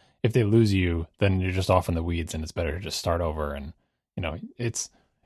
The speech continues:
it's not that the concepts are difficult, you know, it's just editing and YouTube to, to keep people's attention. You gotta, you know,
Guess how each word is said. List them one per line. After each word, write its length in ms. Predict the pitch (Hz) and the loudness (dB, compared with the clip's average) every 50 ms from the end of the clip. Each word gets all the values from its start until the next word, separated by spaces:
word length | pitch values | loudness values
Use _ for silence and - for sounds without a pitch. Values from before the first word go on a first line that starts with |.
| _ _ | _ _
it's 80 | 156 - | 4 6
not 140 | 185 208 196 | 6 6 6
that 100 | 165 131 | 4 2
the 60 | 127 | 4
concepts 380 | - 131 135 135 170 170 - | 4 4 4 6 4 4 4
are 60 | 196 196 | 6 6
difficult, 360 | 202 180 190 190 196 196 180 | 6 6 4 4 2 2 4
you 120 | 190 180 | 4 4
know, 200 | 120 78 76 87 | 4 4 2 0
it's 80 | 104 120 | 0 0
just 160 | 127 127 - | 0 2 6
editing 400 | 170 180 156 113 92 82 85 85 | 6 6 6 6 4 0 0 -2
and 180 | 90 90 98 110 | -2 0 2 4
YouTube 460 | 113 113 - 120 110 107 98 98 - | 4 4 4 4 4 4 2 0 -6
to, 200 | - - 120 - - _ - | -6 -6 -6 -6 -6 _ -6
to 100 | - 104 | -2 2
keep 160 | - 131 117 | 2 2 4
people's 220 | 107 104 98 95 | 4 4 2 4
attention. 320 | - 107 101 92 - 98 92 | 4 4 2 4 2 0 0
You 80 | 92 | 2
gotta, 240 | 95 85 85 78 - - _ _ _ _ _ _ _ _ _ _ _ _ - | 2 2 0 -2 -4 -6 _ _ _ _ _ _ _ _ _ _ _ _ -8
you 80 | 98 | -8
know, 180 | 78 78 92 | -6 -6 -8